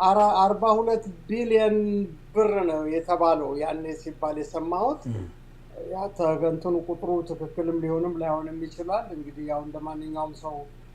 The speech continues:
Speaker 1: በሶሻል ሚዲያ ነው የምሰማው። እና
Speaker 2: እም።
Speaker 1: ኖ፣ ኖ፣ ኖ፣ ኖ፣ እኛ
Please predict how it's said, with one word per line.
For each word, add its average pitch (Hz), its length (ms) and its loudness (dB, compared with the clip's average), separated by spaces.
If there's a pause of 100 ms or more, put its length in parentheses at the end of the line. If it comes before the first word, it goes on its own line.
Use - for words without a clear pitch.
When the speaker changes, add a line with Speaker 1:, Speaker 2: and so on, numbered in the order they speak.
(120)
Speaker 1:
በሶሻል 170 640 0 (380)
ሚዲያ 160 380 0
ነው 160 140 -4
የምሰማው። 175 540 0 (840)
እና 170 200 -2 (100)
Speaker 2:
እም። 254 140 4
Speaker 1:
ኖ፣ 170 200 2
ኖ፣ 165 160 0
ኖ፣ 151 180 0
ኖ፣ 143 100 -6 (1160)
እኛ 160 180 0